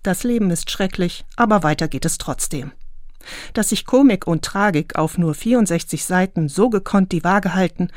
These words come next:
ist zwei Naturtalenten in Sachen Comic zu verdanken. Clemens J. Setz und Caroline Kuttner wissen genau, was sie zeigen oder nur andeuten müssen, was in Worte gefasst werden muss und was besser ungesagt bleibt.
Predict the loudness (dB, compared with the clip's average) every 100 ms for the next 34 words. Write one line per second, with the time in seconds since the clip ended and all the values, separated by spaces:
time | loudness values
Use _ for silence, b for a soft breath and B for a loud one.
0 | B B B -6 -4 -4 0 4 4 2
1 | 0 0 0 0 0 0 0 0 2 0
2 | 2 2 0 -2 -6 -6 -6 -6 -6 -6
3 | -12 -12 -14 -14 -14 -6 2 4 4 2
4 | -2 -2 -2 -2 0 -2 0 -2 0 2
5 | 0 -2 0 0 2 0 0 -2 0 0
6 | 2 2 0 B B B B -2 0 -2
7 | 2 2 2 2 0 0 4 8 6 6
8 | 4 4 4 4 2 2 0 -4 B B
9 | B B 0 0 2 2 2 0 0 0
10 | 0 2 2 4 4 2 -2 -8 -6 -4
11 | 0 -2 -2 0 0 4 4 4 0 -4
12 | -4 -2 -2 -4 -12